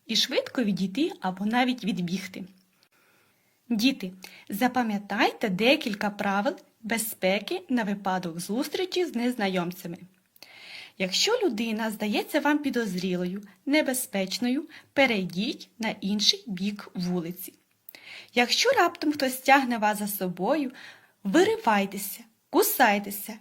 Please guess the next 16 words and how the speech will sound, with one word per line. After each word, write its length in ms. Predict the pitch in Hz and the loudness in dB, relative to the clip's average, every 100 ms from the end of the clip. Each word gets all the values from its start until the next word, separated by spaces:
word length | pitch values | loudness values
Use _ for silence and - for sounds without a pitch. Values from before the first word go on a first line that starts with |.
| - | -4
і, 120 | 269 | 0
головне, 600 | 220 202 190 185 208 302 - - _ _ - | 2 2 0 0 4 4 2 -12 _ _ -6
кричіть. 640 | 220 240 - - 202 - - _ _ _ _ _ - | -2 0 2 2 0 -4 -18 _ _ _ _ _ 0
Краще 440 | 240 339 - 294 | 4 4 2 -4
кричати 480 | 226 202 254 320 285 | -2 -2 0 -2 -4
такі 300 | 220 214 247 | -10 -8 -6
слова: 420 | - 240 180 180 - _ _ - - | -4 -4 -4 -6 -12 _ _ -20 -10
«Я 360 | 214 208 269 415 | -2 4 4 6
вас 360 | 269 359 - | 4 4 2
не 140 | 302 311 | 0 0
знаю, 540 | 285 254 240 226 220 226 - - - | 2 2 2 -2 -8 -12 -18 -16 -2
мене 440 | 202 196 196 302 - | 2 4 6 4 4
крадуть, 600 | - 240 190 185 202 - - - _ | 0 2 2 0 -6 -10 -20 -20 _
це 360 | - - 240 277 | -10 0 2 2
чужа 540 | - 202 180 208 277 | 0 0 4 6 6
людина, 640 | 403 370 254 208 190 - | 4 -2 0 0 -2 -8